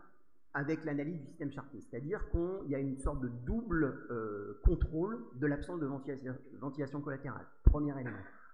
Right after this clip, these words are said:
Deuxième élément, quand on lit cette étude, il faut aller dans les détails.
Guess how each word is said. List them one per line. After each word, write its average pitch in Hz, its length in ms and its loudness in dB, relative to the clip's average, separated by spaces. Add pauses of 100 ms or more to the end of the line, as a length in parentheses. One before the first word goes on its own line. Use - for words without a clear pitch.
(120)
Deuxième 196 400 0
élément, 156 480 0
quand 135 180 -4
on 131 140 0
lit 214 140 -2
cette 165 220 -2
étude, 208 300 -4
il 127 100 -6
faut 139 120 -2
aller 151 160 2
dans 135 120 2
les 120 120 0
détails. 123 340 -2